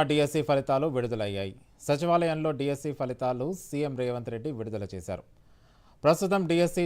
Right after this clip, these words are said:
జనరల్ ర్యాంకింగ్ జాబితాలు విడుదల చేయగా, రేపు జిల్లాలకు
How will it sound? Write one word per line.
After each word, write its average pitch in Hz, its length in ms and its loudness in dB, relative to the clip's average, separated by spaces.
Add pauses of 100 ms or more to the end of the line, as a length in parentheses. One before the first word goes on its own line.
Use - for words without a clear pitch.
(100)
జనరల్ 151 380 0
ర్యాంకింగ్ 143 380 -2
జాబితాలు 123 440 0
విడుదల 113 320 -2
చేయగా, 113 320 -2 (180)
రేపు 127 200 -2 (160)
జిల్లాలకు 131 380 -2